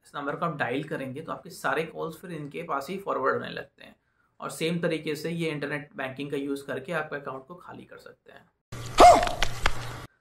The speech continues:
दोस्तों, अगर आपको ये video पसंद आया होगा और informative लगा होगा तो please share करिए, like करिए और subscribe करिए।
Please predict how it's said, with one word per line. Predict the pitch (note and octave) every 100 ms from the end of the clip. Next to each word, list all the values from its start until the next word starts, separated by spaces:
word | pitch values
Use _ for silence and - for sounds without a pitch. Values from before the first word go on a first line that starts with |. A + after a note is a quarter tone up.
| _ -
दोस्तों, | G3 G3 D#3
अगर | - D3 D#3+
आपको | D3+ -
ये | E3 D#3+
video | C#3 C#3
पसंद | D3 C#3 C3+ D3 D3+
आया | B2+ C3+
होगा | C#3 C3 B2
और | B2 - C3+
informative | C#3 C#3 D3 C3+ C#3 C3+
लगा | C3
होगा | C3 B2+
तो | C3
please | - C#3+ D3+
share | - C3+ C3+
करिए, | C3+ B2+ A#2+ -
like | C#3+ C3+ C#3
करिए | C#3+ B2 B2 -
और | D3+
subscribe | - - - B2+ -
करिए। | B2 B2 G3+